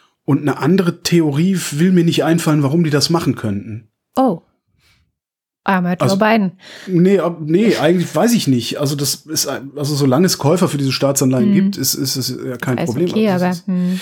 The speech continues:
Speaker 1: vielleicht hat, hat
Speaker 2: Aber
Speaker 1: aus der
Speaker 2: vielleicht haben
Speaker 1: Hörerschaft
Speaker 2: die einfach
Speaker 1: irgendjemand
Speaker 2: keinen
Speaker 1: da
Speaker 2: Bock mehr, <laughs> was
Speaker 1: Kann
Speaker 2: mit
Speaker 1: natürlich
Speaker 2: denen
Speaker 1: auch
Speaker 2: zu
Speaker 1: sein,
Speaker 2: tun
Speaker 1: weil
Speaker 2: zu
Speaker 1: die haben,
Speaker 2: haben.
Speaker 1: die haben über eine, äh, über eine Billion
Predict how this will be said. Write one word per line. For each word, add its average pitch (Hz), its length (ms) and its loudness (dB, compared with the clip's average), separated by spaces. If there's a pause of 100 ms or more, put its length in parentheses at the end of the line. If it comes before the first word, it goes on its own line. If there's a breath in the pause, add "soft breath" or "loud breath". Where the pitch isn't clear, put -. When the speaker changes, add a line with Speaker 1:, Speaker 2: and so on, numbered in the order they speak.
(120 loud breath)
Speaker 1:
vielleicht 135 320 -2 (260)
hat, 143 220 -4 (240)
hat 139 160 -2
Speaker 2:
Aber 196 60 0
Speaker 1:
aus 208 80 0
der 190 80 2
Speaker 2:
vielleicht 165 300 2
haben 226 80 2
Speaker 1:
Hörerschaft 214 40 2
Speaker 2:
die 220 60 2
einfach 131 100 2
Speaker 1:
irgendjemand 120 360 0
Speaker 2:
keinen 120 120 0
Speaker 1:
da - 60 0
Speaker 2:
Bock - 140 -12
mehr, 170 180 -6
<laughs> - 160 -2 (100)
was 175 320 -2
Speaker 1:
Kann 135 120 0
Speaker 2:
mit 135 60 2
Speaker 1:
natürlich 160 200 2
Speaker 2:
denen 147 80 0
Speaker 1:
auch 160 40 0
Speaker 2:
zu - 120 2
Speaker 1:
sein, - 80 2
Speaker 2:
tun 123 100 2
Speaker 1:
weil 120 80 2
Speaker 2:
zu - 40 -6
Speaker 1:
die 127 60 -2
haben, 180 80 2
Speaker 2:
haben. 123 140 0
Speaker 1:
die 120 100 -2
haben 117 100 0
über 120 220 -4
eine, 123 200 0
äh, 123 320 -4 (160)
über 131 280 -4
eine 135 220 2
Billion 131 640 2